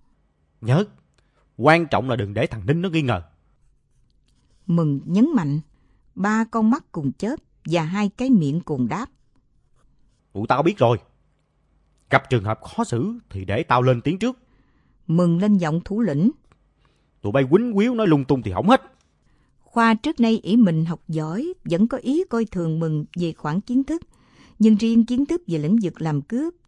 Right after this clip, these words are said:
Speaker 2: thì nó biết Mừng ăn đứt nó. Mừng luyện cả đống truyện tranh về đề tài này, chắc nó học được biết bao nhiêu mẹo hay ho.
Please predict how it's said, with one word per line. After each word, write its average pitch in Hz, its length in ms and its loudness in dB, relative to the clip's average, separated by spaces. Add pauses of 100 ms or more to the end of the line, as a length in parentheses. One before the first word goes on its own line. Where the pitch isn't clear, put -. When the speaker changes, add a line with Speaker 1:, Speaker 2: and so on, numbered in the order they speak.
(140)
Speaker 2:
thì 175 360 -4
nó 170 160 -4
biết 254 380 -4
Mừng 156 340 0
ăn 175 200 -4
đứt 214 160 -6
nó. 214 260 0 (800)
Mừng 190 240 4
luyện 185 340 4
cả 196 140 -6
đống 254 240 -4
truyện 170 200 -2
tranh 220 300 2 (100)
về 165 100 -2
đề 156 240 -6
tài 160 200 -8
này, 151 280 -6 (480)
chắc 220 200 -4
nó 214 120 2
học 190 320 -4
được 165 280 -2
biết 220 260 -2
bao 202 160 -2
nhiêu 202 200 0
mẹo 156 300 -4
hay 202 180 -2
ho. 202 340 -4